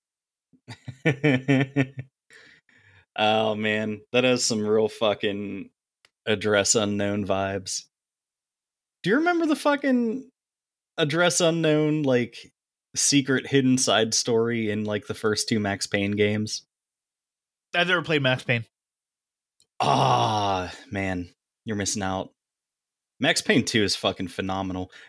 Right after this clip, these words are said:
Speaker 1: But, uh, yeah, in, like, as you go throughout the game, there's, uh, like, you'll just pass by a T V that's, like, playing some random shit. So,
Speaker 2: Huh.
Speaker 1: like, you can kinda piece together the stories of what's going on in the shows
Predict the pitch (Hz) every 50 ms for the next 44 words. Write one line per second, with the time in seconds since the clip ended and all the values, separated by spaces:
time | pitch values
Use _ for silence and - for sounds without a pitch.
0 | _ _ - 113 107 110 110 107 107 104 104 - - _ _ _ - 117 127 135
1 | 120 107 98 - 110 117 117 113 113 110 104 92 - _ _ _ _ _ - 123
2 | 120 117 117 113 127 127 123 139 127 123 135 131 127 - 139 127 120 117 - 120
3 | 110 110 107 107 113 117 117 117 113 113 _ _ - 104 110 110 107 107 101 -
4 | - 107 104 101 101 98 101 98 95 - _ _ _ _ _ _ _ _ _ -
5 | - _ _ _ _ - 113 113 - 135 127 117 107 123 123 - - - - -
6 | _ _ _ _ _ - - 113 110 110 - - - 117 113 110 110 104 - -
7 | 120 113 104 110 107 107 110 107 107 101 - - - 104 101 - - - - 104
8 | 101 104 104 104 104 104 104 101 95 - _ _ _ _ _ _ _ _ _ _
9 | _ _ _ _ _ - - 123 113 107 107 107 107 107 104 101 - - - 104
10 | 104 107 107 - - - _ - - - - - _ - - - 135 123 120 113
11 | 110 - - 123 123 139 131 131 151 135 - 147 135 127 120 - - 139 135 127
12 | - - 131 113 117 117 113 117 117 110 107 - - - 113 110 113 117 113 117
13 | 104 110 110 104 - - - 117 110 113 110 110 110 110 110 107 101 - - 117
14 | 101 98 101 107 110 110 113 - - - -